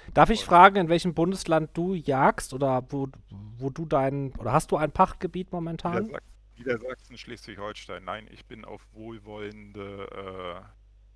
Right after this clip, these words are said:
Speaker 2: äh, Jagdfreunde angewiesen,
Speaker 1: Mhm.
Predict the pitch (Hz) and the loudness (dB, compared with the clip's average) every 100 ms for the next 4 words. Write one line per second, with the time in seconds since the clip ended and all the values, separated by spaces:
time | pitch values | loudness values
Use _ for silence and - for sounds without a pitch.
0 | - - - - - - - - - - | -20 -20 -20 -20 -20 -6 -6 -6 -14 -20
1 | - 92 95 98 - 117 107 90 92 110 | -18 -16 -14 -14 -14 -16 -18 -18 -20 -20
2 | - - - 113 147 | -20 -20 -14 -10 -10